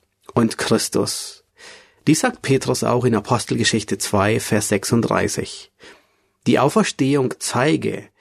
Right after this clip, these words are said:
dass Jesus sowohl Herr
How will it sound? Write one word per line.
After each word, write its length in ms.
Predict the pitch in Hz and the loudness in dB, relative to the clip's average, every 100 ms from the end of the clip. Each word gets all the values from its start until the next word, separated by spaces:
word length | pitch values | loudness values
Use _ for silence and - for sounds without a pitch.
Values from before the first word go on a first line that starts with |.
| - - - _ _ | -20 -20 -20 _ _
dass 220 | 117 - | 0 0
Jesus 480 | 127 135 123 127 - | 0 2 2 -2 -2
sowohl 760 | 127 101 110 110 98 117 180 233 | -6 0 2 2 2 0 2 0
Herr 560 | - - 110 104 147 | -2 -4 -2 -2 -4